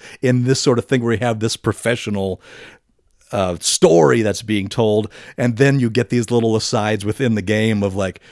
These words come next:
"Yeah, yeah, I had the five pages for that, but go ahead, just go ahead and, uh, move in there. If you want to know what's in those five pages, I guess you're just gonna have to buy the adventure."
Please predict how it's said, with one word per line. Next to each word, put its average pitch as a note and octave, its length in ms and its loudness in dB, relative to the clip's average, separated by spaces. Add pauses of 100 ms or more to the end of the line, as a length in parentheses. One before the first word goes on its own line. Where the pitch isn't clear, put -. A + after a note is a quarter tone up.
(240)
"Yeah, G#2 140 0
yeah, G2+ 180 -2
I G2 60 -4
had F#2+ 220 -4
the F#2+ 140 -4
five F#2 280 -6
pages F#2 320 -4
for - 160 -10
that, F2+ 120 -6
but E3+ 120 0
go B3+ 140 6
ahead, G3 160 6
just - 160 -4
go - 80 -2
ahead E3+ 180 0
and, D3+ 120 -2
uh, B2+ 140 0 (240)
move B2 140 -4
in A#2+ 60 -2
there. B2 120 -2 (220)
If C#3 160 -2
you D#3+ 80 2
want E3+ 100 2
to E3+ 60 2
know E3 60 6
what's D3 120 2
in D3 80 2
those C#3 140 2
five B2+ 260 0
pages, A#2 320 0
I A2+ 60 -2
guess G#2 200 -6
you're A#2+ 60 -4
just F#2+ 100 -8
gonna G#2+ 140 -2
have F#2 80 -10
to - 60 -20
buy F#2 180 -8
the E2+ 80 -14
adventure." - 400 -12